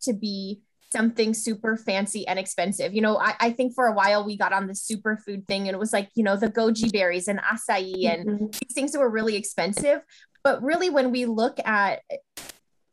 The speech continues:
Speaker 1: what a patient's unique body needs, you know, maybe they need plant-based antioxidants. And in my mind, that means a sweet potato is gonna be a functional food for you at that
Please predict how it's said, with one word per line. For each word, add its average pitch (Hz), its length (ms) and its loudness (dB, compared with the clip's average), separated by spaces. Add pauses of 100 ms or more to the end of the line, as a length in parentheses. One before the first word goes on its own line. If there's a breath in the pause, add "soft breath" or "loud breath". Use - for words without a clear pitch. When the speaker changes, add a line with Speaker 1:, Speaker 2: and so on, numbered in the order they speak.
(600)
Speaker 1:
what 247 320 6
a 247 100 4 (160)
patient's 233 560 0
unique 220 380 2 (100)
body 202 320 2
needs, 226 520 -2 (280 soft breath)
you 262 60 0
know, 254 100 6
maybe 247 360 2
they 277 180 2
need 240 260 -2
plant-based 220 540 0
antioxidants. 196 880 0
And 247 140 4
in 247 120 2
my 233 160 4
mind, 311 300 2
that 277 180 4
means 277 200 -2
a 214 60 0
sweet 262 300 -6
potato 214 440 2
is 190 100 -2
gonna 196 200 -2
be 180 120 -4
a 180 60 0
functional 175 420 -4
food 180 240 -12
for - 80 -12
you 151 160 -4
at 143 140 -2
that 117 160 -2